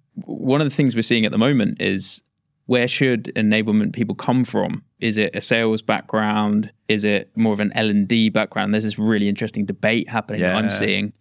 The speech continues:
Speaker 1: because obviously you need such a broad skill set in order to do the role effectively. Why don't we start with sales professionals first,
Speaker 2: Yep.
Speaker 1: who are thinking about moving into
Speaker 2: Mm-hmm.
Speaker 1: enablement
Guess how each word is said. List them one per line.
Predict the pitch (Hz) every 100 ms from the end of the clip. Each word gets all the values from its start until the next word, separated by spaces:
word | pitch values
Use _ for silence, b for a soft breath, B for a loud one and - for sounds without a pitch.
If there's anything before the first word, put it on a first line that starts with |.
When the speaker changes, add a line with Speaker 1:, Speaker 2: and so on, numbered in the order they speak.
| _ _ _ _
Speaker 1:
because | 127 147 135
obviously | 120 135
you | 113 78 98 107 113
need | 120 127 -
such | - -
a | -
broad | 107 110 101
skill | - 117
set | 117 87 - - 107
in | 107
order | 107
to | - 98
do | 101
the | 101
role | 107 104
effectively. | - - - - 95 - - _ _ _ _ _ -
Why | 127
don't | 143
we | 143
start | - 127
with | 110
sales | - 123 123
professionals | - 117 110 - 107 -
first, | 110 101 95 107 - 110
Speaker 2:
Yep. | - _ -
Speaker 1:
who | 117
are |
thinking | 107 117 104 107
about | 107 - _ - -
moving | 107 110 104 104
into | 104 101 110 104
Speaker 2:
Mm-hmm. | 110 120 _ 110
Speaker 1:
enablement | 107 110 104 107 104 101